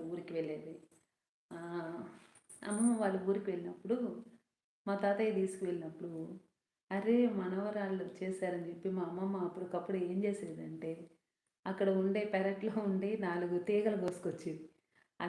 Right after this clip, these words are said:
తీగలు ఏంటనేది చెప్తాను. ఆ తీగలు కోసుకొచ్చేసి, ఆకంతా ఒలిచేసి,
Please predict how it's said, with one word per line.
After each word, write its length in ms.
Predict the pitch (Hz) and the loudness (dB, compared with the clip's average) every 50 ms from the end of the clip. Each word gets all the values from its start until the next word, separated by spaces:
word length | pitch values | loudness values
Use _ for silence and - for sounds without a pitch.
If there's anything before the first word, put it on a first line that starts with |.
| 175 | -4
తీగలు 320 | - 202 220 233 226 226 196 | 2 4 4 6 6 4 4
ఏంటనేది 480 | 185 185 185 185 180 170 165 165 185 185 | 2 2 2 0 -2 -2 -2 -4 -4 -4
చెప్తాను. 480 | 185 165 - - - - - - - - - - - _ _ _ _ _ _ _ _ _ _ _ _ _ - - - - - - _ _ _ _ _ _ _ _ _ _ _ _ _ _ _ _ _ _ - - - - - 208 233 226 226 226 | -4 -6 -8 -8 -10 -10 -8 -8 -8 -10 -14 -18 -20 _ _ _ _ _ _ _ _ _ _ _ _ _ -20 -20 -20 -20 -20 -20 _ _ _ _ _ _ _ _ _ _ _ _ _ _ _ _ _ _ -8 -6 -4 0 4 4 6 6 4 2
ఆ 120 | 214 196 196 | 0 -2 -2
తీగలు 380 | - - 202 196 196 202 190 190 | 2 4 6 6 6 6 4 2
కోసుకొచ్చేసి, 760 | 180 175 180 - - 180 180 - - 175 170 170 - 226 233 247 233 - - - - - _ _ _ - | 0 -2 -4 -4 -4 -4 -4 -4 -6 -8 -8 -4 -2 -2 -2 -2 -2 -6 -12 -16 -20 -20 _ _ _ -8
ఆకంతా 500 | 170 170 175 185 - 180 180 180 180 190 | -6 -6 -4 -2 0 0 0 2 2 2
ఒలిచేసి, 640 | 180 175 175 175 - - 180 170 - - - 220 | 4 4 2 0 -2 -2 -4 -4 -4 -2 -2 -2